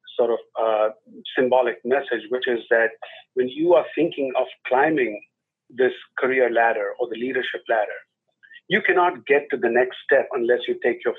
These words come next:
foot off the last one. That is critical to understand. It's critical to understand for leaders who are advanced in their careers, and there, it's important for leaders to understand who are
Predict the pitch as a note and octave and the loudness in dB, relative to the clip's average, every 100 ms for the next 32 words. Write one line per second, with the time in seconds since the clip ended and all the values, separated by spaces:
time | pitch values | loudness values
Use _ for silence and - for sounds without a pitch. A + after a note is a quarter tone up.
0 | - B2+ - B2 A#2+ - G#2+ G#2 - - | -2 -4 -2 0 0 -2 -2 -2 -4 -10
1 | G2 F#4+ _ _ _ _ _ _ _ _ | -10 -12 _ _ _ _ _ _ _ _
2 | _ _ _ _ _ _ _ _ B2 E3 | _ _ _ _ _ _ _ _ 0 2
3 | G#3+ F3 - F3+ C#3 A#2+ A2 B2+ A#2+ A2 | 2 0 -4 -4 0 -2 0 0 0 -4
4 | - - - - _ _ _ _ - - | -10 -12 -14 -16 _ _ _ _ -4 -4
5 | - - A#2 - F3 D3+ C3 C3+ B2+ C3 | -4 -4 -4 0 0 0 -4 -2 -2 -2
6 | - B2+ B2 - - B2+ A#2 - C#3 C3 | 2 2 2 -2 0 2 2 -4 -4 0
7 | B2+ - B2 - A2 - A2+ D3 - E3 | 0 2 0 0 -2 2 2 2 0 2
8 | F3 - F3 F#3 A#3 A#3+ - _ - - | 2 2 2 2 -2 -10 -20 _ -16 -2
9 | D3+ C#3+ C3+ C#3+ D3 - C3 C#3 C3+ C3+ | 0 2 2 2 -2 -2 -2 2 0 0
10 | - A#2+ A#2+ B2 B2 - B2 A#2 A#2+ A#2 | 0 0 2 0 0 -2 -2 -2 -2 -2
11 | G#2 A#2 A#2 | -2 0 0